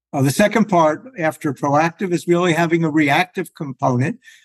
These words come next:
uh, that you can contain the damage, that you can know what to do, that you can recover quickly from the disruption. And that's important. And we saw some amazing, um, innovation. Banner Healthcare here, for example, in Arizona,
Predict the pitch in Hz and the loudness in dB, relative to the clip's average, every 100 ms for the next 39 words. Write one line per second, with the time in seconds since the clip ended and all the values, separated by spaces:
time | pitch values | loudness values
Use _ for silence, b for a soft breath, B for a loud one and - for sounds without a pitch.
0 | b 156 147 147 143 202 190 - 180 202 | b 2 4 4 2 0 0 -2 2 0
1 | 185 214 247 226 143 135 139 135 156 160 | 2 0 2 0 -2 -4 -8 -12 -6 -6
2 | 156 - 139 147 160 160 156 156 131 147 | -4 -4 0 2 4 2 0 -4 0 0
3 | 143 151 120 156 156 147 143 - 165 139 | 2 0 0 -2 0 0 0 2 -2 2
4 | 151 - B B - 175 170 170 160 - | 0 -2 B B -2 0 2 0 0 0
5 | 147 139 117 139 123 135 123 - 143 135 | -4 -2 -4 -6 -6 -2 -2 -2 -4 -6
6 | - b b 180 214 240 214 190 165 147 | -8 b b 2 4 4 0 0 0 0
7 | 143 147 160 165 - 190 180 175 b b | -4 -4 0 0 0 0 2 0 b b
8 | - - 170 170 - 156 156 170 226 233 | -14 -4 -2 -4 -8 -4 0 2 2 2
9 | 180 160 127 135 _ 147 131 123 123 - | 0 0 -2 -10 _ -6 -2 -2 -4 -10
10 | _ _ _ - 180 180 156 156 143 135 | _ _ _ 0 2 4 2 0 -2 -6
11 | 120 143 151 156 139 151 143 - 151 139 | -6 -2 -2 -2 -2 -2 -4 -6 -6 -4
12 | 123 139 135 123 - 123 123 143 131 123 | -4 -4 -2 -4 -2 -2 0 0 -2 -2
13 | 139 123 123 123 113 165 185 160 143 | -2 -2 0 -2 -2 0 2 2 -2